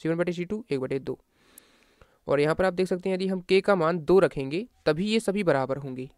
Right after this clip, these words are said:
तो हम यहाँ पर दो आसानी से लिख सक-, लिख सकते हैं। तो इस प्र-, इस प्रकार इसका मान क्या हो जाएगा? दो। आंसर इसका हो जाएगा थर्ड ऑप्शन।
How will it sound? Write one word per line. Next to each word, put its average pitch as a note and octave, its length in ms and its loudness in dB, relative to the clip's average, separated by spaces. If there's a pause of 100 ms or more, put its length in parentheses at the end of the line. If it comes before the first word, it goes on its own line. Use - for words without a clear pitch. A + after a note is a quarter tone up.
तो C#3+ 80 -6
हम C#3+ 120 -6
यहाँ C#3+ 160 -4
पर F#3 140 -4
दो - 360 -4
आसानी C#3 360 -6
से - 200 -20
लिख C#3+ 120 -8
सक-, - 320 -16
लिख C#3 160 -6
सकते C3+ 300 -6
हैं। F#3 100 -6
तो F3 120 -8
इस D3+ 80 -8
प्र-, - 240 -12
इस - 100 -14
प्रकार C#3 240 -6
इसका C3+ 220 -10
मान C3+ 160 -8
क्या C3+ 120 -8
हो C3 80 -8
जाएगा? D3 240 -8
दो। E3+ 280 -10 (280)
आंसर E3 360 -6 (260)
इसका - 180 -8
हो C3 100 -6
जाएगा C#3 240 -8 (500)
थर्ड B2 160 -4
ऑप्शन। B2+ 260 -14